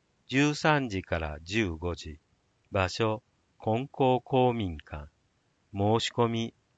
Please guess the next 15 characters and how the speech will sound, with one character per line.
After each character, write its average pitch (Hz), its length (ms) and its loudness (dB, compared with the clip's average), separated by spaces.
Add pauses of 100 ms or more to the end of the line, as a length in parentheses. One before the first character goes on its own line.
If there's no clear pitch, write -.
不 95 180 -6
要。 95 380 2 (760)
問 131 240 4
い 139 60 6
合 135 80 8
わ 131 140 8
せ 131 160 0
先、 117 560 -4 (540)
中 143 280 4
国 110 300 4
男 113 260 4
子 135 220 -2
収 123 380 -2
容 104 360 2
会。 76 240 -10